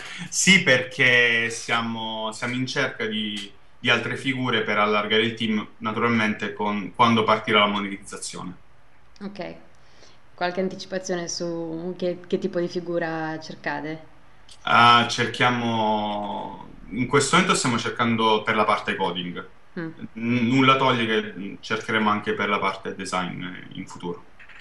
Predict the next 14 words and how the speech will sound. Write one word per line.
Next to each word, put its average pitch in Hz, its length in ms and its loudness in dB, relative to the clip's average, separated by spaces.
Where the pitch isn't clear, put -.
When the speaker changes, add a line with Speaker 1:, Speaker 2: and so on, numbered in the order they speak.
Speaker 2:
Perfetto. - 720 -14
Per 226 140 -14
quanto 254 220 -6
riguarda 202 320 -2
appunto 175 320 -4
la 156 120 -6
monetizzazione, 160 1080 -10
eh, 175 540 -2
quali 247 220 0
saranno 185 420 -2
i 165 220 -2
vari 160 760 -2
profili 165 460 -10
possibili 156 680 -8